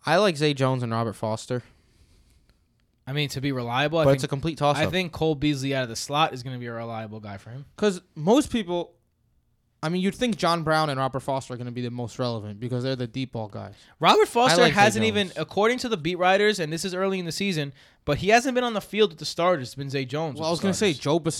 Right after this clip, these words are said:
Speaker 3: Bisaglia, the Bills beat reporter, said that his pecking order right now, projection of targets, is Beasley, Zay, Brown, Foster.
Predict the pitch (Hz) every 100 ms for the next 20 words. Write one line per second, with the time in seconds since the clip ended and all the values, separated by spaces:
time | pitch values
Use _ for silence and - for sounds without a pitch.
0 | 165 160 139 131 135 117 139 139 127 _
1 | - 151 151 - 127 120 131 160 151 160
2 | - _ _ _ _ - 220 - 220 220
3 | 226 226 220 220 214 233 185 175 180 196
4 | 170 170 180 - 151 117 - 170 180 175
5 | 196 160 135 143 160 156 131 117 135 131
6 | 139 135 127 - 95